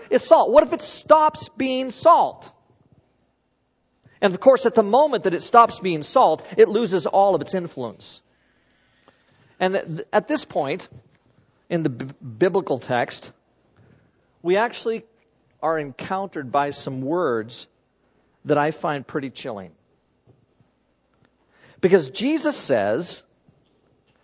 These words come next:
that if you are not having influence, it's not just that you are less salty, it is that you are no longer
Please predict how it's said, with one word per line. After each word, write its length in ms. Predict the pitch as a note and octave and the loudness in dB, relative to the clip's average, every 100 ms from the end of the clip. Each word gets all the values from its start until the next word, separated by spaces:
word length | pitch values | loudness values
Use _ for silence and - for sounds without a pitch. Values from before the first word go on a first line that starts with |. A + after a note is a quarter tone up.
| _ _ _ - | _ _ _ -2
that 160 | F#3+ | 0
if 140 | F3 E3 | 0 -4
you 300 | G#3+ D4+ D#4 | -4 0 0
are 120 | F#3+ | 0
not 340 | D#3 F3 G#3 - | -2 -2 -2 -6
having 480 | - F#3+ F#3+ G3 F#3 - | -4 -2 0 -2 -8 -8
influence, 920 | F#3+ G3+ - A#2 G2+ B2 - - - _ _ _ _ _ _ _ _ _ _ _ _ _ _ _ _ _ _ _ | -8 -8 -10 -10 -10 -12 -14 -16 -20 _ _ _ _ _ _ _ _ _ _ _ _ _ _ _ _ _ _ _
it's 180 | G3 F#3+ | -4 -2
not 300 | A#3 C4+ D#3 | -2 -2 -4
just 420 | - G#3+ G#3 - - | 0 0 0 -10 -6
that 240 | D3 D#3+ - | 0 0 0
you 180 | D#3+ C#3+ | -2 2
are 300 | C3 A#2 - _ _ - | 2 0 -6 _ _ -14
less 320 | B2 E3 B3 | -2 0 0
salty, 720 | - - A#2 F#2+ A2 A2 F3 _ _ _ _ _ _ _ _ _ _ _ _ _ _ _ _ _ _ - - | -4 -6 -6 -6 -10 -12 -14 _ _ _ _ _ _ _ _ _ _ _ _ _ _ _ _ _ _ -8 -2
it 120 | C4 | 0
is 160 | A3+ | 2
that 200 | F3+ G#3 | 4 4
you 340 | F#3 A3+ D4 D4+ | 2 -4 -2 -2
are 600 | - E3+ C#3+ B2 E3+ F#3+ - _ _ | -2 0 0 2 0 -4 -12 _ _
no 420 | E3 F3 A#3 C4+ C#4+ | -10 -2 0 0 -4
longer 760 | A#3+ G#3+ G#3 G#3 G3 G3+ G3 | -4 -2 -2 -4 -6 -6 -8